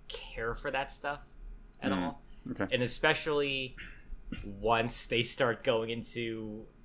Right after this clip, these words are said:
Speaker 1: like, this Gojo character, he's like, "Oh, well, I'm doing it because I want, I want to build a casino." <laughs> I was like, "I don't fucking care
Speaker 2: <laughs>
Speaker 1: about the casino. Come on."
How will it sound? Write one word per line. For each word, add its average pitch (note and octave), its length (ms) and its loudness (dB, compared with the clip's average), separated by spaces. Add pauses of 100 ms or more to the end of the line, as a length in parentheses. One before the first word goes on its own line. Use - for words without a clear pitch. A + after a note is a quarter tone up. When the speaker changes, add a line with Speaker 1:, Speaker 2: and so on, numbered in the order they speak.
(160)
Speaker 1:
like, B2+ 220 -2
this A2+ 220 -4 (120)
Gojo A2+ 560 2
character, A2 920 0
he's - 200 -18
like, - 140 -14
"Oh, G#2+ 240 2
well, G2 120 4
I'm G#2 220 2
doing A#2 260 0
it C3+ 100 2 (200)
because C3 460 0
I C#3 180 4
want, D#3 280 2 (880)
I - 40 -2
want E3 160 6
to F3+ 40 6
build A#3+ 220 12
a G#3+ 60 8
casino." C4 520 4
<laughs> - 60 8
I - 40 -2
was C3 100 0
like, E3 200 2
"I G3+ 40 -2
don't E4+ 120 0
fucking F#2+ 300 6 (180)
care G2+ 100 0
Speaker 2:
<laughs> - 0 -
Speaker 1:
about - 180 -2
the - 80 -8
casino. - 680 -4 (140)
Come G1+ 100 -12
on." G1+ 240 -2